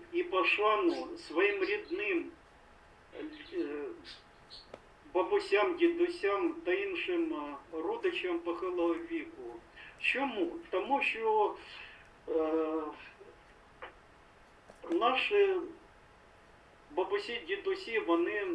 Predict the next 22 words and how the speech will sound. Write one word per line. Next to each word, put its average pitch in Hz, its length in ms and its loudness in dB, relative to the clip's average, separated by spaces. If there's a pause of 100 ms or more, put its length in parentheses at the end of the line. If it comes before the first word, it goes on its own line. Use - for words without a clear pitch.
(460)
багато 190 380 2
чого 180 260 0
пережили, 170 640 0 (120)
в 156 40 -4
них 208 240 -2
багато 180 320 0
можна 175 320 -2
навчитися. 208 800 -4 (560)
Недаремно 226 560 2
кажуть, 190 500 2
е, 156 440 -2 (180)
"Ціною - 500 2
родителя, 247 880 -2
як 190 180 -4
свого 208 380 -2
вчителя". - 720 -6
Е, - 960 -16 (600)
мені, 226 560 0 (720)
коли - 240 4
я 196 140 6
був 185 220 2
маленьким, 208 600 0